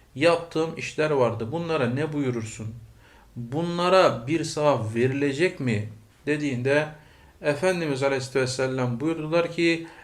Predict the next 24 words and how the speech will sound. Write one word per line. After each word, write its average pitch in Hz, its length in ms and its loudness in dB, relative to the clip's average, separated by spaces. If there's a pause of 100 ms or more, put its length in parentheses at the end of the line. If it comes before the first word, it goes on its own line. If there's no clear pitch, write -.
(140)
"Eslemte 147 720 -4
ala 135 400 0
ma 123 280 0
selefe 127 400 -2
min 117 160 -6
hayr." 110 360 -2 (640)
"Ne 175 200 2
demek 127 320 2
kardeşim?" 127 640 -4 (280)
Buyurdular 139 600 -2
ki, 110 140 -4
"Sen 165 320 -2
zaten 143 600 2 (480)
daha 135 280 6
önce 214 260 4
yaptığın 147 640 0
bu 147 160 0
iyiliklerin 147 680 2
hayrına 127 520 2
Müslüman 107 440 -2
olmuşsun." 98 440 -6 (760)
Yani 147 340 0
ne 151 60 0
anlayabiliriz? 107 800 -2